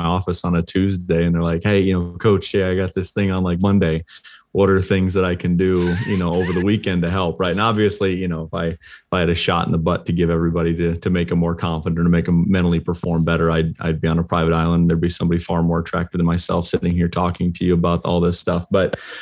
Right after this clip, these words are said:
um, that, that, th-, that free guide is essentially three things that, that I think anybody can do to, to instantly just kinda overnight, you know, start to move themselves towards at least a better place. Um, going into some of those big moments when we face stress, pressure,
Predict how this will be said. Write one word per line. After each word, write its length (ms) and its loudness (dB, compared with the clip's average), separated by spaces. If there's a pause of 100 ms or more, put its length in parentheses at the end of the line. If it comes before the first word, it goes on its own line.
(140)
um, 460 4
that, 220 4
that, 220 2
th-, 200 -4
that 180 0
free 160 0
guide 260 2
is 120 -2
essentially 420 -6
three 240 0
things 380 0
that, 260 2
that 120 0
I 120 0
think 260 -2
anybody 400 0
can 200 -2
do 100 2 (100)
to, 380 0
to 160 -4
instantly 580 0
just 240 -2
kinda 220 0
overnight, 640 2 (480)
you 80 0
know, 140 2
start 360 0
to 80 0
move 260 4
themselves 520 0
towards 460 0
at 80 -4
least 240 -6
a 20 -2
better 240 -2
place. 460 -6 (240)
Um, 160 0
going 260 4
into 160 2
some 220 0
of 60 2
those 160 2
big 200 0
moments 400 0
when 100 0
we 80 0
face 320 -2
stress, 380 -2
pressure, 540 -2